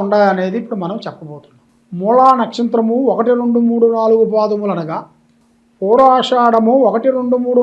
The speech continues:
నాలుగు పాదములు అనగా, ఉత్తరాషాఢ ఒక పాదం అనగా కలిస్తేనే ధనుస్సు రాశి ఫలితాలు. మరి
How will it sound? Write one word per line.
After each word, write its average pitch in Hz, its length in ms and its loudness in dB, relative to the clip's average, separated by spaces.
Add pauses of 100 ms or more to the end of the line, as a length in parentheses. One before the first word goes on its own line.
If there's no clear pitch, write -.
నాలుగు 233 340 2
పాదములు 214 420 -2
అనగా, 180 240 -4 (1200)
ఉత్తరాషాఢ 254 840 0 (1120)
ఒక 196 260 -4 (120)
పాదం 156 300 -6 (140)
అనగా 135 240 -16 (800)
కలిస్తేనే 240 580 0 (140)
ధనుస్సు 247 400 -4
రాశి 214 280 -2 (100)
ఫలితాలు. - 400 -16 (1200)
మరి 254 200 0